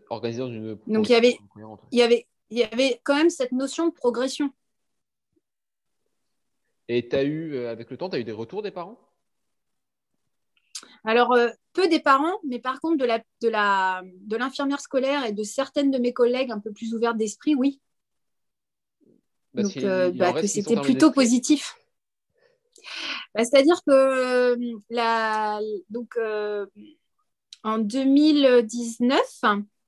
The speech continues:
Speaker 2: euh, Daniel Chaffé, euh, m'a invité, euh, ainsi que tous, euh, les élèves de l'école.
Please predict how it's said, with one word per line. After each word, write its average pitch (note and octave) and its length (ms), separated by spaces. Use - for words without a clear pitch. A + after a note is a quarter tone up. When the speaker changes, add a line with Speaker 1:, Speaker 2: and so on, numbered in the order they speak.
Speaker 2:
euh, G3 1300
Daniel B3 680
Chaffé, D#4 580
euh, A3 600
m'a G#3+ 240
invité, C4 680
euh, G#3+ 200
ainsi G#3+ 340
que A3+ 120
tous, C#4+ 480
euh, A3 240
les A3 200
élèves A#3+ 240
de A3 60
l'école. C#4 420